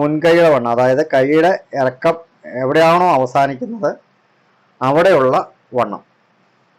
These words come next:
ഇത് നാലര ഇഞ്ചാണ്. ഇവിടെയുള്ള വണ്ണം നാലര ഇഞ്ച്. കൈക്കുഴിയുടെ അവിടെയുള്ള വണ്ണം ആറ് ഇഞ്ച്. ഇത്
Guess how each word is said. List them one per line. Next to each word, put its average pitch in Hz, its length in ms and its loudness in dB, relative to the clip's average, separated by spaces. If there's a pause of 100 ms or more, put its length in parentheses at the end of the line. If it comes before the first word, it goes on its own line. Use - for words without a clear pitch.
(800)
ഇത് 139 100 -2 (160)
നാലര 143 300 2 (100)
ഇഞ്ചാണ്. 120 360 -4 (760)
ഇവിടെയുള്ള 127 420 0
വണ്ണം 135 200 -8 (140)
നാലര 123 240 -2 (100)
ഇഞ്ച്. 120 220 -8 (1000)
കൈക്കുഴിയുടെ 160 580 2
അവിടെയുള്ള 139 420 2
വണ്ണം 127 220 -6 (1000)
ആറ് 139 240 -2
ഇഞ്ച്. - 160 -20 (2000)
ഇത് 127 80 -6